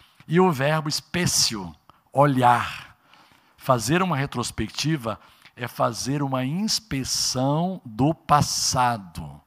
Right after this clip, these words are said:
Então, olha só, se você for pra janeiro de dois mil e vinte e um,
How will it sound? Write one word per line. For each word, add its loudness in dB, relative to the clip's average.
Então, 2
olha 0
só, 0
se -12
você 0
for 4
pra 2
janeiro 0
de -4
dois -2
mil 0
e 2
vinte -2
e -4
um, -6